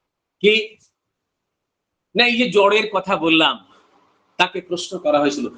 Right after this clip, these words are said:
"এই জড়ের মধ্যেও কি জীবন আছে, বৃদ্ধি আছে?" বলে, "নিশ্চয়ই আছে, জড় ব্রহ্মের অংশ।"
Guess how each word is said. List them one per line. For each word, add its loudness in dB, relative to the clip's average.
"এই 2
জড়ের -2
মধ্যেও 0
কি -2
জীবন 2
আছে, -2
বৃদ্ধি 2
আছে?" -2
বলে, 2
"নিশ্চয়ই 0
আছে, -4
জড় 2
ব্রহ্মের 2
অংশ।" 0